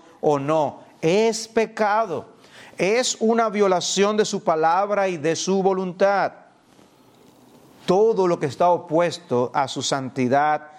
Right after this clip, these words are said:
infinita. Y eso es así con todos, sean incrédulos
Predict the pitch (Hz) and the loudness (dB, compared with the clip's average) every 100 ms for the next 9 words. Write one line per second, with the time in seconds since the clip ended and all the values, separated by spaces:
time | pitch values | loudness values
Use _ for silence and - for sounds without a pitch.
0 | - _ 196 175 147 170 165 175 143 131 | -20 _ 0 0 0 -2 0 -2 -2 -4
1 | 82 - _ _ _ _ - - - 123 | -6 -20 _ _ _ _ -20 -20 -10 0
2 | 131 127 151 180 - 190 202 165 139 123 | 0 0 -2 -2 0 -2 0 -2 -2 0
3 | 240 202 123 - - - - - 147 151 | 0 0 -4 -10 -20 -20 -18 -6 -2 -2
4 | 160 - 170 190 226 247 240 | -4 0 0 2 2 2 -2